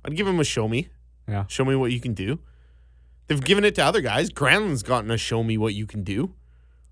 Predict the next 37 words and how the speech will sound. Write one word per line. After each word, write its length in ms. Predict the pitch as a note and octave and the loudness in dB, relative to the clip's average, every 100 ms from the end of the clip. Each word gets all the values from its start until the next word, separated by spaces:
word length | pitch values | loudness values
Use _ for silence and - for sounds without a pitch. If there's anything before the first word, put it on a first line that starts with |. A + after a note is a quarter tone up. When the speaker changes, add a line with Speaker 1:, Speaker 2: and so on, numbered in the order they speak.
| - | -8
Speaker 2:
Yeah. 200 | G2+ G2 | -4 -2
Speaker 1:
Like, 240 | A2 C3+ | 2 2
why 180 | A#2+ D3+ | 6 4
wouldn't 200 | E3 F3 | 4 0
you 80 | E3 | 0
give 140 | E3 | -2
it 60 | E3+ | -4
to 60 | D3 | 0
Gold, 300 | D3+ G#3+ C#3 - | 0 0 -2 -8
Goldobin? 580 | C3 C3 D3 A3+ G2 - - - - | -2 0 2 2 -2 -12 -20 -16 -8
Speaker 2:
Yeah. 360 | G2+ F#2+ F#2+ F#2 | -4 -4 -4 -6
Speaker 1:
Right? 240 | - C3 C#3 | -6 -6 -6
Speaker 2:
If 840 | - - _ - - - _ - B2+ | -14 -20 _ -20 -20 -20 _ -6 2
it 40 | |
were 80 | C#3+ | 6
up 60 | |
Speaker 1:
I 40 | F3 | 8
don't 100 | A#3 | 8
Speaker 2:
to 40 | |
Speaker 1:
know 160 | - D3+ | 6 6
Speaker 2:
me 60 | C3 | 6
Speaker 1:
if 60 | |
he's, 240 | G3 - - | 2 0 0
I 100 | E3+ | 2
don't 160 | A#3+ F3+ | 2 2
know 120 | F#3 | 0
if 80 | F3 | 0
he's 180 | C#3 A2+ | -4 -2
making 440 | A#2+ C3+ C#3+ D#3+ | 0 0 0 0
it, 120 | D3 | 0
making 380 | A2 A2 C3 E3+ | -2 -4 -4 -4
it, 160 | F#3 - | -4 -4
and 100 | A#2+ | -4
if 100 | A#2 | -4
he's 100 | A2+ | -4
gonna 180 | A#2 G2+ | -4 -4
stick. 520 | - - A#2+ G#3+ | -6 -4 -2 -4